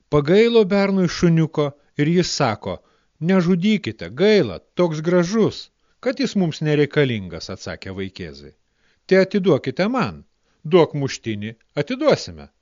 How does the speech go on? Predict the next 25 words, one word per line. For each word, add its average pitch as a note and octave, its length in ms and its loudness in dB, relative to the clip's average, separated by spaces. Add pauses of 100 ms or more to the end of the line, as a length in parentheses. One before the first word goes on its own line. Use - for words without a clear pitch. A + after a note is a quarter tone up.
(220)
Bernas A#3 500 -2
davė E3 400 2
vaikėzams A#2 680 -4
muštinį F3+ 520 -4 (140)
ir B3 140 -2
pasėmė B2+ 500 -2
šuniuką. F#2+ 500 -12 (800)
Toliau F3+ 260 4
eidamas G3+ 560 0
vėl G#3 220 4
pamatė C#3+ 500 -4
vaikus. B2 520 -4 (380)
Tie E3 100 4
vaikai D#3+ 420 2 (120)
visaip A3 420 -2
kankino G#3 460 -2
katiniuką. G3+ 680 -2 (460)
Bernui C3 400 0
pagailo B2+ 600 0
ir D3+ 100 -4
paprašė, B2 520 -4
kad D3 200 -6
katiniuką A3+ 540 -2
jam A2 220 -2
atiduotų. A2 640 -8